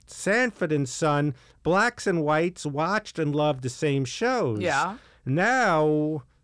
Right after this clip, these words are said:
Speaker 1: as you may know, like, shows like The Wayans Brothers is more segregated. The, like,
Speaker 2: Well, let me
Speaker 1: Friends is
Speaker 2: just,
Speaker 1: more
Speaker 2: no,
Speaker 1: for
Speaker 2: let me
Speaker 1: whites.
Speaker 2: say this.
Speaker 1: Okay.
Speaker 2: Th-, what you call it, The Wayans Brothers, I have had no problems. I have no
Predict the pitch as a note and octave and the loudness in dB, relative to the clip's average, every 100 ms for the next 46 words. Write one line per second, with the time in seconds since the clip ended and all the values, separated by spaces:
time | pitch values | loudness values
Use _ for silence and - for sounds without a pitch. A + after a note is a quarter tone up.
0 | - C#3 B2 G3 A#3+ G#3 D#3+ C#3+ C#3 C#3 | -4 -4 0 0 2 2 2 2 2 0
1 | C#3 C3 - F3 D3+ D3+ B2+ D3+ G3 A#3+ | 0 -4 -2 0 0 -2 -2 -2 0 -2
2 | G3+ - D#3 D3 D3 D3 C3+ - D3+ C#3+ | -4 -2 0 2 2 0 0 -4 -4 -4
3 | B2+ - - - - D3 D3+ C#3+ C#3 C#3+ | -4 -10 -16 -16 -6 -2 0 0 -2 -4
4 | G#3 - - A#3+ F#3 B2 A#2+ A#2 A#2 A2+ | -10 -8 -2 -2 -2 -2 -2 -2 -4 -6
5 | - D3+ F3+ D3 - - F3+ F#3+ F#3 F3+ | -6 -8 -8 -16 -20 -4 2 4 4 6
6 | G3+ A#3 G#3 - G3 F#3+ F3+ F#3 - D#3+ | 6 6 4 4 4 6 4 2 4 4
7 | C3+ A3 G#3 F#3 A#2 A#2 D3 A#2 G2+ F#2 | 4 0 0 -2 -4 -6 -8 -6 -10 -10
8 | B2 C#3 E3 A3 - A3+ - A#3+ B3+ A#3 | -12 -12 -2 -2 -2 -8 -4 0 2 4
9 | E3+ D3+ C#3 F3 E3 A3 C4 A#3+ E3+ A#2+ | 2 0 -6 -6 0 0 0 -2 -4 -2
10 | D3+ B2+ A#2+ A#2 B2 - _ - - - | -2 -2 -6 -8 -10 -18 _ -20 -20 -20
11 | _ _ E3+ G#3 A3+ A#3+ G#3 F3 F#3+ E3+ | _ _ 2 4 4 0 -4 -4 -4 -2
12 | E3 - - D#3 D#3 F3+ G3+ G#3+ G#3+ G3+ | -2 -8 -16 -10 -4 0 2 0 -4 -2
13 | F#3 D3+ C3 B2+ B2 D#3 E3+ F3 C#3 D3 | 2 2 0 -6 -4 -2 -2 -4 -6 -10
14 | D#3 F3+ G#3+ A3+ A3 A3 | -6 0 2 4 2 -2